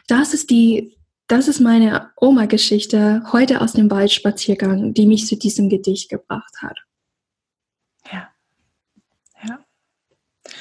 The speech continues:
Speaker 2: Und ich bin, ich bin froh, dass ich gerade nicht hab sprechen müssen, weil ich war <laughs> beschäftigt mit meinen Tränen. Ähm, weil mich das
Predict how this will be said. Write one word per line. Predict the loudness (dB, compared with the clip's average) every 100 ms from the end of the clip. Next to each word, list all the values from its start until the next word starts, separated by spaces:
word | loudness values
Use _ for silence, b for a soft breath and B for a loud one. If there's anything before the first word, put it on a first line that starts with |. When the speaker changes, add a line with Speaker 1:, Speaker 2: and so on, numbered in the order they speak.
| B B
Speaker 2:
Und | -2 -2 -4
ich | -6 0
bin, | 2 2 0 -4
ich | -2
bin | 0 0
froh, | 2 0
dass | 0
ich | -4
gerade | -4 2
nicht | 2 2
hab | -4
sprechen | -6 -4 -2 2 2
müssen, | 2 0
weil | 0
ich | 0
war | -2 -2 -6
<laughs> | _
beschäftigt | -2 0 0 0 -2 0
mit | 0
meinen | 2 2 0
Tränen. | 0 0 0 B B B B B B B
Ähm, | 0 2 2 4 4 4 4 2 -2 _ _ _ _ _ _ _ _ _ -20 -2
weil | 2
mich | 2 0
das | -4 -6 -12